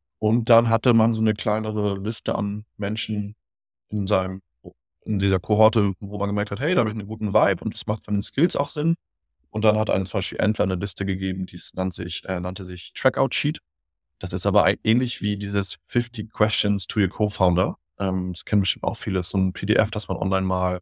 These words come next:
kannst du einfach googeln, fifty Questions to your Co-Founder, das ist so ein ganz langes P D F.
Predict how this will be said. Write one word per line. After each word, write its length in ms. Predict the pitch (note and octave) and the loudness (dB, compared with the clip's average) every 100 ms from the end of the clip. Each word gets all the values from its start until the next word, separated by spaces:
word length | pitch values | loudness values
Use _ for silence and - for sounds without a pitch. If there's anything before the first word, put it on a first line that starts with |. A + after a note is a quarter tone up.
| _ | _
kannst 180 | - G#2 | -4 0
du 80 | F#2+ | 2
einfach 220 | G2 G#2 | 4 2
googeln, 280 | C3 C3 A#2+ | 0 -2 -2
fifty 260 | B2 - | -2 -4
Questions 360 | G2 A2+ - G#2+ | 0 2 2 -2
to 100 | - | -2
your 60 | F#2+ | -2
Co-Founder, 380 | D#3+ D#3 C#3 | 0 4 4
das 100 | B2+ | 4
ist 100 | G2+ | -2
so 80 | - | -6
ein 120 | F2 | -6
ganz 240 | - A2+ A2 | 2 2 4
langes 220 | G#2 G2+ | 0 0
P 120 | - | -4
D 80 | - | -2
F. 180 | A#2+ | -2